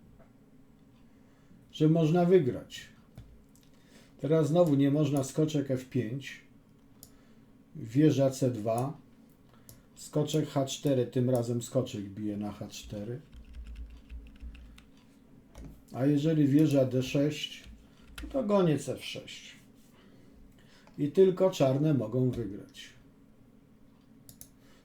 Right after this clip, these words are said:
Tu czarne zbudowały barierę pionkową na polach i dostały kontrę.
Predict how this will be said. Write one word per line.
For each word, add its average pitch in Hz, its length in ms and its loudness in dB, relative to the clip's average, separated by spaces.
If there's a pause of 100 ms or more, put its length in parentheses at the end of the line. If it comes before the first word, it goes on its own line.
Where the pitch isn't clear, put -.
Tu 214 360 -4 (1900)
czarne 160 400 4
zbudowały 143 680 4
barierę 139 460 6
pionkową 113 600 -2
na 113 200 -6
polach 117 600 -6 (1400)
i 185 180 4
dostały 139 640 4
kontrę. 127 720 0